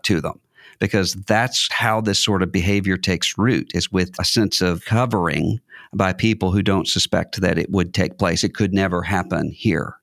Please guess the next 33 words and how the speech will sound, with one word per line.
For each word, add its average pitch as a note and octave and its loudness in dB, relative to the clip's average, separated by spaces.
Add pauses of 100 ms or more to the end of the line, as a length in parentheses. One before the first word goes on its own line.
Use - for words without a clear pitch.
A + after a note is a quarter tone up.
But G2 0 (340)
we A#2+ 4
have G#3 0
to C#3+ 2
be C3 2
the G2+ 0
people. G#2 0 (340)
I - 0
mean, G2 4
I A2+ 2
just A#2+ 0
dealt G#2+ 2
with F#2+ 0
today F#2+ 2 (320)
a F#2+ 2
conference C#3 0
call G2 0
of E2+ -8
pastors F#2+ -2 (100)
talking G2+ 0
about F2+ 0
issues F#2 0
of - 0
sexual - -2
abuse, B2+ -2 (560)
in A2 2
which A2+ 2
I G#2+ 4
said G2 0
one B2+ 2
of G#2+ 0
the G2+ 2
reasons F2+ 0